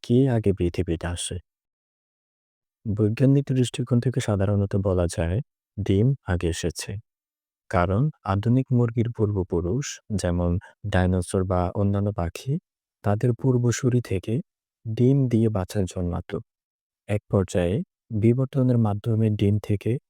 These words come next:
মুরগির মতো প্রাণী জন্মায়। তবে দার্শনিক বা ধর্মীয় দৃষ্টিকোণ থেকে এ প্রশ্নের নানা ব্যাখ্যা হতে পারে, যা মানুষের চিন্তার গভীরতা এবং বিশ্বাসের উপর নির্ভর করে। এই বিবর্তন ঘটে জেনেটিক মিউটেশনের মাধ্যমে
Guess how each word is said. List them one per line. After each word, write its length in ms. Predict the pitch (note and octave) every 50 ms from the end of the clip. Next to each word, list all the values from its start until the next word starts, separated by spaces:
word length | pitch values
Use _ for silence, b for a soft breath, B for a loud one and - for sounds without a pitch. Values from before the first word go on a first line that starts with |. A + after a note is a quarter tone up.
| - -
মুরগির 440 | G#2 G#2 A2+ A2+ A#2 A2+ A#2 A2 A2
মতো 220 | G#2+ G2+ F#2 - G2+
প্রাণী 300 | - - F2 E2+ E2+ E2+
জন্মায়। 480 | - - E2+ E2 E2 E2+ E2+ E2+ F2 - _ _ _ _ _ _ _ _ _ _ _ _ _ _ -
তবে 160 | G#2 F#2+ G2+
দার্শনিক 540 | F2 - F2+ F2 - - A2+ A2 A2+ A#2 A#2 A#2
বা 100 | A#2 A2+ A2
ধর্মীয় 360 | G2+ G#2 G2+ G2 G2+ G#2+ G#2
দৃষ্টিকোণ 500 | G2 G#2 A2 G#2+ - - A2+ - A#2+ A#2 A2
থেকে 320 | - F2+ F2 E2 - F2 G2+ C#3 b b b b _ - -
এ 80 | G2+ G#2
প্রশ্নের 440 | - - A#2 G#2 - - B2 A#2+
নানা 300 | A#2+ A2 G2+ F#2+ G2+ A#2 A#2
ব্যাখ্যা 380 | G#2+ G2+ F2+ - - - G#2 F#2+
হতে 260 | - - E2+ - F2
পারে, 240 | - E2+ E2 F#2 - - _ _ _ _ _ _ _ _ _ _ _ _ - A#2
যা 160 | A2+ G#2+ G#2 G#2
মানুষের 440 | G#2+ G2+ G2 G2 G2 - B2 A2+ -
চিন্তার 380 | - A2 G#2+ G#2 - G2+ F#2+ F#2+
গভীরতা 600 | F2+ F#2+ F2+ F2 G2+ G2 F#2 E2+ F2+ - - G2+ C#3+ - B B B B _ - -
এবং 200 | A2 A#2+ B2 A#2+ A2+ G2+
বিশ্বাসের 540 | G#2+ G#2+ - - - A#2 A2 - - B2 A#2+
উপর 180 | A2+ - A2+ G#2+
নির্ভর 380 | G2+ G2 F2+ F2+ F#2+ F#2+ F2 F2+
করে। 300 | - F2 E2 E2+ G2 G#2 - _ _ _ _ _ _ _ _ _ _ _ _ _ _ -
এই 120 | G2 G2
বিবর্তন 480 | G2 - G#2 G#2+ A2+ A2 G#2 - A2+ G#2+ A2
ঘটে 220 | G#2 G#2+ G#2 - A2
জেনেটিক 440 | - - F#2+ F#2+ F#2+ F#2 - A#2 - B2+
মিউটেশনের 600 | A#2+ A2 A2+ A2+ - B2+ A#2 - B2 A#2+ A2+ A#2
মাধ্যমে 440 | A2+ A2+ A2 A2+ - A#2 A#2 A#2